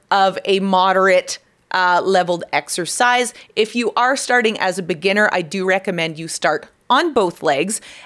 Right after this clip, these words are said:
And then we also have a rotational throw. If you've ever seen one of those before, that's where someone may be holding a medicine ball and they twist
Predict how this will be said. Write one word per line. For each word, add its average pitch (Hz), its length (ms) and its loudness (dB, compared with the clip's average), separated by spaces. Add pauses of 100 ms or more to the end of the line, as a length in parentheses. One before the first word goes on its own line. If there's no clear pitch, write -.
(120)
And 262 160 -2
then 330 100 0
we 339 140 -2
also 339 420 2
have 240 400 0 (300)
a 214 80 4
rotational 220 1040 0 (300)
throw. - 520 0
If 202 220 0
you've 214 160 0
ever 247 180 2
seen 240 360 -2
one 226 160 2
of 220 100 2
those 190 220 2
before, 208 520 0 (300)
that's 196 340 -2
where 202 140 2
someone 196 320 0
may 180 140 0
be 175 120 -6
holding 180 540 0
a 175 80 0
medicine 165 460 -2
ball 233 380 2 (360)
and 185 160 -2
they 170 140 2
twist - 500 0